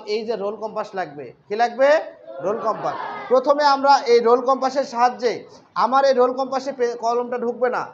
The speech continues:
তো আমি হাত দিয়েই ধরে নিই। তোমরা সুন্দর করে রোল কম্পাসে পেন্সিল সেট করে নিবা। নিয়ে এই রোল কম্পাসের সাহায্যে এই এবি এর সমান নিবে।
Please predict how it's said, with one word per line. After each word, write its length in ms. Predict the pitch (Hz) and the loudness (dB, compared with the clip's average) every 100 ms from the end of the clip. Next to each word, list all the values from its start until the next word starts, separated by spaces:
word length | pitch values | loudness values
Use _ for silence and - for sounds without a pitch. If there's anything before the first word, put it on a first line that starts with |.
| - _ | -20 _
তো 60 | 214 | -4
আমি 380 | 202 233 269 247 - | -2 -2 -2 -4 -4
হাত 200 | 147 214 302 | 0 0 0
দিয়েই 180 | 226 285 | -2 -2
ধরে 280 | 240 240 226 | 2 2 2
নিই। 200 | 208 254 - | -4 -8 -8
তোমরা 240 | 202 220 | -8 -8
সুন্দর 320 | 220 247 254 247 | -8 -4 -4 0
করে 180 | 247 | 0
রোল 160 | 226 220 | 0 -4
কম্পাসে 360 | 220 226 226 226 | -8 -10 -10 -8
পেন্সিল 300 | 214 208 214 | -10 -8 -8
সেট 200 | 240 220 | -8 -6
করে 140 | 214 | -6
নিবা। 260 | 190 175 196 269 - _ _ | -6 -6 -6 -6 -16 _ _
নিয়ে 340 | 180 254 285 247 285 - - _ | -10 0 6 6 4 -4 -20 _
এই 160 | 233 285 | 0 4
রোল 220 | 254 262 | 2 2
কম্পাসের 440 | 269 269 277 285 | 0 0 -2 -2
সাহায্যে 500 | - 226 233 220 262 | -4 -2 -2 -2 -4
এই 240 | 277 240 240 - | -2 -2 -4 0
এবি 340 | 247 262 269 277 | 2 2 0 -2
এর 120 | 262 | -2
সমান 340 | 226 254 247 240 | -4 -4 -2 -4
নিবে। 260 | 220 180 | -6 -8